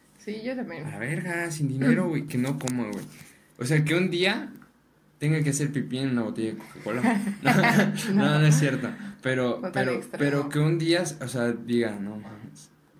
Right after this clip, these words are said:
Speaker 2: quedé sin dinero, pero todo está bien". O sea, ¿eh?
Speaker 1: Es que yo creo que ese tipo de cosas son las que te van forjando. Porque, o sea, pues, no me acuerdo cómo se llama esta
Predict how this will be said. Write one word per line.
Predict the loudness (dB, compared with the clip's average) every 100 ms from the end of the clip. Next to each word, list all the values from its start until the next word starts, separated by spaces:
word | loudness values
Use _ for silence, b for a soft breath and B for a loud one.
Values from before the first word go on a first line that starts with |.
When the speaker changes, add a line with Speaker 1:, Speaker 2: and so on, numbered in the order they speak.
| _ -6
Speaker 2:
quedé | -6
sin | -2 -2
dinero, | -2 -4 -6 -8 -12 -8
pero | -6 -4
todo | -4 -6
está | -4 -6
bien". | -6 -10 -20 _ _ _
O | -8
sea, | -4 -4 -6 -18 _ -20 -20 _ _ _ _ _ -10
¿eh? | -8 -10 -8
Speaker 1:
Es | -4 0
que | 2
yo | 2 2
creo | 0 0
que | 0 0 0 -4 -10 _
ese | -2 0 -2
tipo | -2 -2 -2
de | -2 -2
cosas | 0 0 2 0 -2
son | -2 -2
las | -2 -4
que | -8
te | -6
van | -6 -6
forjando. | -10 -8 -6 -6 -6 -8 -4
Porque, | -2 0
o |
sea, | 2 2 2 0 -8 -4
pues, | -2 0 -4 -8 -20 _ _ _ _ _
no | 0 2
me | 0
acuerdo | 0 0 0
cómo | -2 -6
se | -6 -6
llama | -8 -8
esta | -10 -16